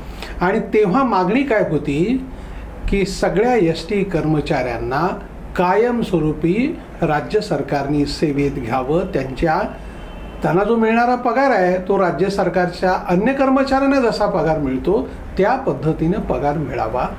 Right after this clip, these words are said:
अशी त्यांची मागणी होती. आता नव्याने जे संप सुरू झाला आहे, या संपाला पाठिंबा दिला आहे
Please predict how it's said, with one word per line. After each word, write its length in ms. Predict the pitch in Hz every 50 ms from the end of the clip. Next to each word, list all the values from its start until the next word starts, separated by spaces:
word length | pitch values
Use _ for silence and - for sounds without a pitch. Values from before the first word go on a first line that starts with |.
| - - -
अशी 280 | 139 147 - - 196
त्यांची 320 | 170 147 127 117 117 - 208
मागणी 380 | 190 - 117 113 - - -
होती. 260 | - - - - - - - - - - - - - - - - - - - -
आता 480 | 117 - - 185 170 156 - - - - - - - - - - - - - - - - - - - - - - - - - - - - - -
नव्याने 540 | 165 151 160 170 170 214 240 247 247 269 277
जे 160 | 262 285 277
संप 300 | 277 262 247 240 226 254
सुरू 320 | 220 - - 190 190 196
झाला 260 | 151 135 139 135 123 123
आहे, 400 | 120 117 120 135 160 175 147 139
या 140 | 147 165
संपाला 500 | 175 - - 160 143 143 - 185 185 196
पाठिंबा 540 | 196 196 - 139 135 - - 190 208 214 233
दिला 280 | 214 185 175 175 185 240
आहे 200 | 247 185 -